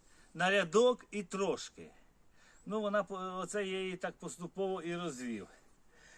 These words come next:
Ну, як ви бачите, я в попередньому відео показував, що я тільки скосив зверху. Оця трава, яка є, я її не трогаю. Чому? Бо якщо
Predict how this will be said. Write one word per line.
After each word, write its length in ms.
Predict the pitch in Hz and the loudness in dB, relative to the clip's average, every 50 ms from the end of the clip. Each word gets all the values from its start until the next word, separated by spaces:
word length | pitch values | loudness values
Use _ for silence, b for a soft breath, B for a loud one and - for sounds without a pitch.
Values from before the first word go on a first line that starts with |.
| B B B | B B B
Ну, 100 | 175 196 | 0 2
як 140 | 214 220 190 | 4 4 4
ви 120 | 214 233 | 4 4
бачите, 380 | 220 233 240 226 190 196 202 190 | 6 6 6 6 4 2 0 2
я 120 | 196 190 | 2 2
в 140 | 165 - - - | 2 0 -4 -12
попередньому 500 | - 180 - 196 196 196 180 185 190 190 | -12 -10 -6 -4 -4 -4 -4 -4 -6 -6
відео 340 | 185 196 196 170 175 185 180 | -4 -4 -4 -4 -4 -4 -4
показував, 480 | 175 180 180 208 208 190 165 175 165 - | -6 -2 2 4 4 4 4 0 -4 -4
що 100 | - 180 | -2 -2
я 160 | 185 202 185 | -2 -2 -2
тільки 300 | - 196 180 - 185 160 | -4 -6 -6 -6 -6 -8
скосив 560 | - - - - 180 175 - - 185 165 143 | -8 -10 -10 -8 -8 -8 -6 -4 -4 -4 -4
зверху. 760 | 123 113 139 151 160 151 147 143 127 - - 180 190 208 208 - - - - B B B B B B B B B | -6 -4 0 4 4 6 6 4 2 -2 -6 -6 -4 -4 -6 -8 -10 -20 -20 B B B B B B B B B
Оця 360 | B 165 147 - 202 214 196 | B -4 -2 2 2 2 2
трава, 380 | - - 190 185 180 196 208 208 | 2 0 -2 0 2 4 4 4
яка 300 | 196 190 170 - - 180 | 4 2 -2 -4 -2 -4
є, 260 | 175 175 185 202 196 | -2 -2 -2 -4 -2
я 200 | 185 180 185 190 | -2 -2 -2 0
її 140 | 185 180 175 | 0 -2 -2
не 120 | 175 180 | -2 -4
трогаю. 500 | 165 - 185 202 208 190 185 196 202 190 | -6 -2 0 0 2 2 0 -2 -4 -4
Чому? 460 | - - 202 202 202 202 190 208 - - - _ _ _ - - _ b b b b b b b | -4 -4 -2 0 0 0 0 -2 -2 -4 -8 _ _ _ -20 -20 _ b b b b b b b
Бо 120 | 143 170 | -6 -4
якщо 500 | 185 202 196 - - 220 220 220 208 175 | -4 -4 -4 -4 -4 -2 0 0 0 -2